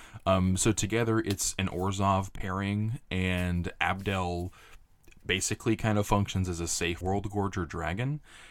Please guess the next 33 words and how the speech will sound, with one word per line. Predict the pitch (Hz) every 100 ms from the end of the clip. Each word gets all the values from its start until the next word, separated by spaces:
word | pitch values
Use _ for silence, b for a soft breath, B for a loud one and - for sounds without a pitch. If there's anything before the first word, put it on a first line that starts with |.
| B
where | - 85
he |
enters | 90 87
the | 85
battlefield, | 123 123 - 107 101 95
you | 90 87
exile | 85 - 85 85
any | 87 87
number | 85 87
of | 85
non-land | 82 80 90 92
permanents | 123 120 110 98
until | 87 - 80
he | 85 87
leaves, | 135 185 165 147 - B B B -
and | 104 107 104 101
you | 101 110
actually | 117 131
get | 113
to | -
make | 104 95 -
one | 92 95 92
one | 90 90 92
white | 85 -
soldier | - 85 85 104
tokens, | 113 101 127 139 - - - -
um, | 160 82 76 78 78 - -
for | - -
each | 104 -
permanent | - 90 87 71
that | 73
was | 73 -
exiled. | - - 57 -